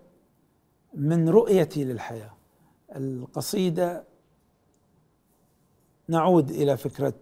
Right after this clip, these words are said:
آه، كتابة القصيدة، الرؤية، الرؤية مهمة جدًا. لا يمكن لقصيدة أن تكون قائمة فقط، آه، لأنني ما زلت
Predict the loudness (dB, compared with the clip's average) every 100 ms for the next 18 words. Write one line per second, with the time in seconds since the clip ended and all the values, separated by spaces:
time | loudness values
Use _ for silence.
0 | -12 -12 -12 -18 -20 -20 -20 _ _ _
1 | _ _ -18 -10 -4 -2 -2 -4 -8 -12
2 | -10 -10 -12 -16 -20 _ _ _ _ _
3 | -4 0 2 0 -2 -10 -18 _ _ _
4 | -14 -6 -2 2 2 2 0 -2 0 0
5 | 0 0 -2 -6 -8 -8 -10 -18 _ _
6 | _ _ -2 2 2 0 -2 -4 -6 -8
7 | -6 -4 -2 -4 -6 -6 -6 -6 -10 -4
8 | -2 -2 -2 -10 _ _ _ 4 4 4
9 | -2 -2 -6 -4 -6 -6 -14 _ _ _
10 | _ _ _ _ _ -16 -14 -8 -4 -2
11 | 0 0 2 2 4 2 2 -6 -10